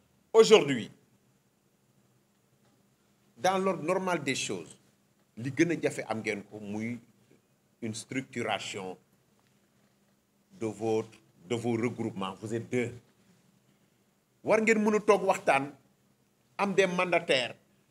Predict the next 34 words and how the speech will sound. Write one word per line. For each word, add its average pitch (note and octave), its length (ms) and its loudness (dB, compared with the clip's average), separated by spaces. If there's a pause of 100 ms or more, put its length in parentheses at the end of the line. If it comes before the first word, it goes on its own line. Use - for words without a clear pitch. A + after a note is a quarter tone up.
(320)
d'une G3+ 160 0
manière G#3 300 2
sélective, A3+ 800 4 (420)
ñu D#3 220 0
seet - 460 4
ci F#3+ 100 0
reporters F#3+ 680 8
yi, G2 220 -6 (460)
tant A3+ 300 4
de F#3+ 160 6
structures F3+ 580 2
yi E3 220 2
ñu G#3+ 100 0
ci A3 60 2
war G3 180 12
a C#3 600 10 (600)
accréditer, D#3+ 760 6 (500)
au G3+ 120 10
niveau G#3+ 280 8
des F#3 220 6
techniciens, F3 480 0 (100)
tant A#3 160 2
de A3 80 2
structures F#3+ 420 -6
yi E3 140 -6
nga G3+ 40 0
xam F#3+ 200 -4
ne F3 60 -2
war G3+ 180 0
nañ G3+ 160 -2
leen F#3+ 160 2
mën F#3 140 0
a - 80 -4
accréditer, C3 560 -4